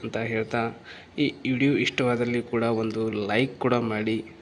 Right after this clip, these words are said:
ಯಾರಾದರೂ ಶಾಪ್ಗಳನ್ನ ಇಟ್ಟಿರ್ತೀರ, ಯಾರಾದರೂ, ಆ, ಮೇಕೆಗಳ ಸಾಕಾಣಿಕೆ ಆಗಲಿ, ಪ್ರಾಣಿಗಳ ಸಾಕಾಣಿಕೆ ಆಗಲಿ, ಆ,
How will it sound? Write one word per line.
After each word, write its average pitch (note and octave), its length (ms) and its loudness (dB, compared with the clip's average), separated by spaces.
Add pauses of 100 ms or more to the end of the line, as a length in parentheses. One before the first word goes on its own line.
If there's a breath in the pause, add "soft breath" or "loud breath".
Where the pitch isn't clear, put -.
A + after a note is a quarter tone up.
(2250 loud breath)
ಯಾರಾದರೂ D#3+ 580 6
ಶಾಪ್ಗಳನ್ನ C#3+ 600 6
ಇಟ್ಟಿರ್ತೀರ, C3+ 420 4
ಯಾರಾದರೂ, B2 960 4 (160)
ಆ, A#2 140 0
ಮೇಕೆಗಳ A#2 500 0
ಸಾಕಾಣಿಕೆ A#2 540 0
ಆಗಲಿ, A2 480 0
ಪ್ರಾಣಿಗಳ A2+ 420 0
ಸಾಕಾಣಿಕೆ A2 520 -2
ಆಗಲಿ, G#2+ 440 0
ಆ, - 320 -10